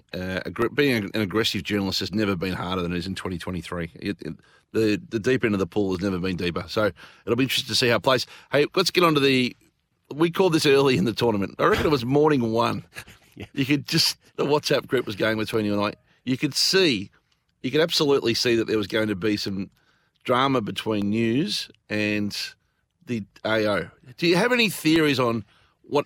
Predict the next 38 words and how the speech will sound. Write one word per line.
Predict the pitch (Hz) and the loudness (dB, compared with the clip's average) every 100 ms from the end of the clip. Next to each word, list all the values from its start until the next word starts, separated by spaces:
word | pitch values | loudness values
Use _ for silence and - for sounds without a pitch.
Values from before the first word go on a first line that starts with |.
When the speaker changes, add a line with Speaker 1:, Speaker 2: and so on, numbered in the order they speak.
| _ | _
Speaker 1:
what's | 139 139 | -4 0
happened | 139 143 139 | 0 0 0
here, | 120 131 139 | 0 2 2
the | 127 110 | 2 0
Speaker 2:
Yep. | 104 | 2
Speaker 1:
why? | 120 123 123 123 | 4 4 4 2
You | 123 139 147 | 2 2 2
walked | 151 143 | 2 2
those | 143 127 | 0 0
corridors | - 127 123 117 | 2 2 2 0
for | 113 | -2
a | |
long | 110 117 113 | -2 -2 -2
time. | - 113 107 | 0 0 0
Speaker 2:
I | - 101 | -2 -2
do. | 92 80 | -2 -2
Speaker 1:
I | - | 2
don't | 156 170 | 2 2
think | 147 120 | 0 0
anyone | 143 135 110 101 | 2 2 0 -2
would | 92 | -4
dispute | 104 - 117 104 | -4 -4 -2 -4
that | - | -6
there | 101 104 | -6 -4
was | 98 95 - - _ _ - 101 | -4 -6 -8 -12 _ _ -10 -6
a | - | -6
tone | - 135 143 127 | -4 0 0 0
of | |
coverage | - 117 107 104 | -2 -2 -2 -2
of | 110 | -2
the | 123 107 | 0 0
A | 110 110 | 0 -2
O | 131 | -4
from | - 117 113 | -6 -6 -4
News | 120 113 | -4 -4
Limited | 110 110 | -4 -4
that | 107 101 | -4 -6
was | 107 - | -8 -10